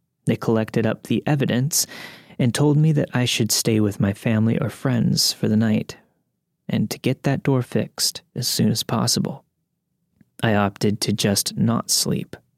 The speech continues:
I moved a shelf over to block the broken door and spent the next couple of hours cleaning things up.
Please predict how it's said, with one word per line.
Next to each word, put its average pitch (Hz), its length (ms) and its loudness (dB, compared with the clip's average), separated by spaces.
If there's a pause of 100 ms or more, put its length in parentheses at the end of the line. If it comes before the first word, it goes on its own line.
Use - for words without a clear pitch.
(420)
I 113 120 0
moved 110 260 4
a - 60 0
shelf 127 500 0 (320)
over 107 240 2
to 101 140 -2
block 123 360 0
the 104 80 0
broken 120 520 0
door 107 300 2
and 117 440 -2
spent - 420 -2
the 113 140 0
next 110 320 -2
couple 110 280 0
of 104 100 0
hours 104 380 2
cleaning 107 360 2
things 143 240 2
up. 120 280 -4